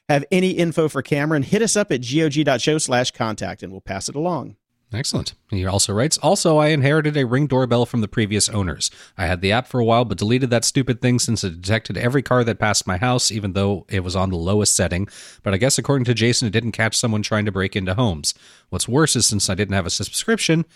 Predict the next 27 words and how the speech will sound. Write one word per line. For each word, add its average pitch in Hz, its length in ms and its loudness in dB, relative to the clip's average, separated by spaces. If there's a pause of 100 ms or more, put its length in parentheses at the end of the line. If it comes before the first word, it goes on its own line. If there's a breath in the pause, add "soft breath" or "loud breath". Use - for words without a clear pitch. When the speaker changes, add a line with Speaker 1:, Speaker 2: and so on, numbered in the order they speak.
(120 soft breath)
Speaker 2:
it 117 100 -2
didn't 117 200 0
record 110 360 2
shit, 196 300 0
and 113 100 -2
when 101 120 0
I 98 40 0
tried 120 220 0
to 110 60 -4
view 127 160 0
the 143 80 -4
camera 131 320 0
at 98 40 -4
work, 117 200 0
it 107 60 0
would 87 120 -4
always 95 240 2
fail 101 220 -2
to 98 80 -4
connect, 90 300 -2
so 95 120 -2
I 90 60 -2
deleted 90 340 -4
the 82 60 -8
stupid 87 340 -2
app." 73 300 -4
<laughs> - 500 -20